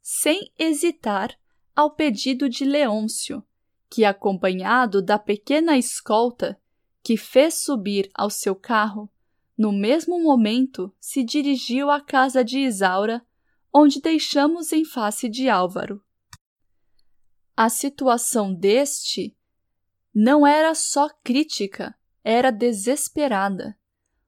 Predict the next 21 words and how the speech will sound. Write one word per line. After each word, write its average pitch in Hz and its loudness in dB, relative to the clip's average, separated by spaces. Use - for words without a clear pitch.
O 220 -2
seu 214 4
antagonista 226 0
ali 208 -2
estava 254 -2
armado 202 -2
de 226 -4
seu 220 2
incontestável 269 -2
direito 208 -2
para 240 0
humilhá-lo, 208 0
esmagá-lo 214 0
e, 247 0
o 277 0
que 277 0
mais 254 2
é, 240 0
despedaçar-lhe 302 0
a 302 2
alma, 233 2